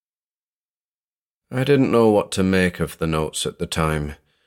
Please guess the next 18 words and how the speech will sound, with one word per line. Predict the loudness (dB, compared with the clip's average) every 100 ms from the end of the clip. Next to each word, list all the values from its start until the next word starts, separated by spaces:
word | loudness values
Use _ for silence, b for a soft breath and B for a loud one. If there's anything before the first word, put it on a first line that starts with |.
| _ 0
Those | 2 4 0 -6
frustrating | -2 -2 0 0 0 2 0
redactions | 2 2 0 -2 -6 -4 -4 -2
conceal | -2 -2 -2 0 0
vital | 2 0 0 0 0
information. | 0 0 2 0 -2 -8 -14 _ _ _ _ _ _ -12
But | -8
now, | -4 -4 -4 -6
on | -6 -6
reflection, | -4 -4 -4 -6 -12 -14 _ _ _ _ _ -8
I | -4
think | -2 -2 -2
I |
can | -2 -2
fill | 2 2
in | 2 0
the | -2
blanks. | -2 -4 -4 -8 -8